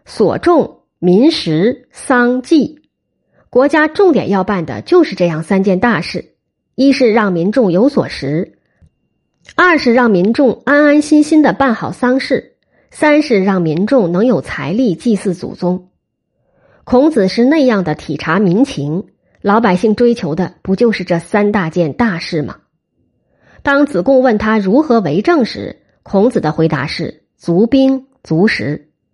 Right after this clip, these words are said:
足兵是为了强盛，足食是为了富民。当子贡问这两件事哪个更重要时，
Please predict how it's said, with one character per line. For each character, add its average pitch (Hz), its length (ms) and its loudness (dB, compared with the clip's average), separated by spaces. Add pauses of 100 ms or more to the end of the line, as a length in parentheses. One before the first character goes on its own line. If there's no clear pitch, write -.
(420)
足 277 200 2
兵 349 200 4
是 359 120 0
为 320 140 2
了 180 100 2
强 160 340 -4
盛， - 360 -2 (160)
足 180 260 0
食 160 260 -2
是 208 140 -2
为 196 160 0
了 151 80 -4
富 190 200 -4
民。 123 280 -8 (880)
当 330 220 2
子 - 160 -4
贡 - 420 0
问 294 180 2
这 277 120 2
两 190 240 -2
件 277 200 2
事 262 200 -2
哪 185 220 -4
个 175 120 -10
更 302 260 0
重 349 180 4
要 359 180 4
时， - 320 -12